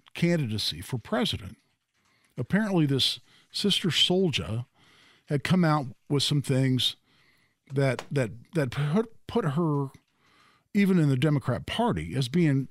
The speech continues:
sort of on the fringe on,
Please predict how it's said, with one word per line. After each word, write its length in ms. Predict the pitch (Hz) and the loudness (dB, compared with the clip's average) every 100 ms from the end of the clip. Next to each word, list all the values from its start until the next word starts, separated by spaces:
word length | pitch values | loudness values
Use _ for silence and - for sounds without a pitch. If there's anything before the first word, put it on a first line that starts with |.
| - | -8
sort 220 | - 190 | -2 0
of 80 | 143 | 2
on 140 | 147 | 2
the 80 | 110 | 2
fringe 840 | 87 - 254 202 123 107 117 - _ _ _ _ _ _ _ _ _ - | -2 -2 0 2 2 2 0 -4 _ _ _ _ _ _ _ _ _ 0
on, 480 | 143 135 131 123 | 2 4 2 0